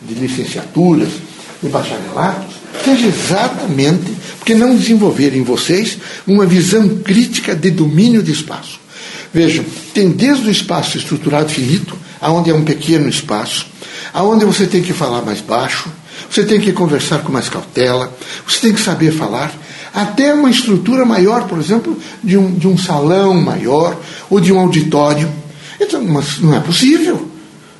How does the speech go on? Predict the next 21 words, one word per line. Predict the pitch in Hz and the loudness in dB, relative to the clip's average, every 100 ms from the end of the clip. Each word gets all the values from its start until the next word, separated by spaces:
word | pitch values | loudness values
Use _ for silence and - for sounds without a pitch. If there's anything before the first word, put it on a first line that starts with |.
| - | -6
Não, | 165 156 151 - - | 0 2 2 -4 -2
às | 160 | 0
vezes | 160 226 - | 0 -2 0
fico | 277 247 | -2 -2
estarrecida | - 165 - - 254 269 | -4 -4 -4 -4 -2 0
de | 233 | -2
perceber | 185 190 214 165 214 262 - - - | -2 -4 -6 0 0 0 -8 -18 -6
que | 240 | -2
vocês | 208 - 220 220 | -2 -2 -4 -2
não | 208 233 | 2 4
têm | 214 - 262 330 285 | 4 2 2 2 2
esta | 175 - | 0 -2
visão | 139 127 127 139 | -2 -2 0 -2
crítica, | - 143 123 - - - - - | -2 -6 -8 -10 -14 -16 -16 -2
e | 185 | 0
vocês | - 139 | 0 -4
deveriam | 123 117 110 160 | -6 -6 -4 -4
ter | 156 294 | -4 -6
essa | - 170 | -6 -8
visão | - 110 | -10 -12
crítica. | - - - - | -12 -16 -18 -20